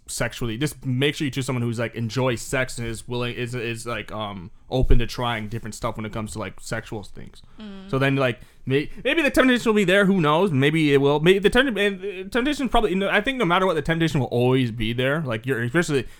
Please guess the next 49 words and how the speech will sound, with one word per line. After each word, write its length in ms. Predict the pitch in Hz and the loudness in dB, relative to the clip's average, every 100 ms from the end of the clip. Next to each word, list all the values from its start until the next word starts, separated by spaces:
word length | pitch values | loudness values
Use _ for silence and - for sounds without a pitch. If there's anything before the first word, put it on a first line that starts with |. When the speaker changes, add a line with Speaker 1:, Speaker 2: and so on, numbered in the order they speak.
| - | -10
Speaker 1:
like, 120 | 135 | -2
you're 160 | 156 143 | 2 2
a 100 | 123 | 2
human. 280 | 127 117 110 | -2 0 -2
You're 120 | 123 | 0
always 160 | 135 | 2
gonna 140 | 135 120 | 2 0
have 140 | 120 | -2
that 80 | 113 - | -4 -4
Speaker 2:
For 100 | 110 | -6
Speaker 1:
temptation. 280 | - 107 104 95 | -4 -4 -6 -10
Speaker 2:
sure. 100 | - - 170 | -12 -14 -2
Speaker 1:
But 100 | 139 | 4
I 60 | 147 | 4
Speaker 2:
Yeah. 40 | |
Speaker 1:
think 140 | 156 170 | 4 2
it, 100 | 156 | 0
I 140 | 131 139 | 2 2
think, 260 | 180 165 - - | 2 0 -6 -6
I, 140 | 127 117 - | -6 -6 -12
it 120 | 127 | -8
just 160 | 160 - | -6 -4
comes 160 | 160 | -2
down 120 | 165 | 0
to 80 | 139 | 0
your 80 | 120 | -2
discipline. 420 | 113 123 - 107 | -4 -8 -8 -8
I, 340 | 120 131 143 147 | -4 0 0 0
I, 60 | - - - - - | -4 -20 -20 -20 -4
I've 160 | 160 160 | 2 4
never 200 | 180 196 | 6 6
thought, 220 | 185 180 | 6 6
I, 320 | 165 156 156 | 6 2 0
the 120 | 165 | 0
whole 180 | 151 175 | 2 2
phase, 220 | 175 185 | 4 2
I've 80 | 156 | 4
never 220 | 139 151 | 2 0
really 200 | 139 135 | 0 0
thought 220 | 127 123 123 | 2 0 0
it 60 | |
was, 180 | 123 120 | 0 0
I 140 | 117 156 | 4 6
used 220 | 156 170 | 6 2
to 80 | 196 | 4
think 160 | 196 | 4
it 20 | |
was 160 | 202 190 | 4 2
necessary. 600 | 190 190 180 196 196 214 | 2 0 -2 -2 0 -4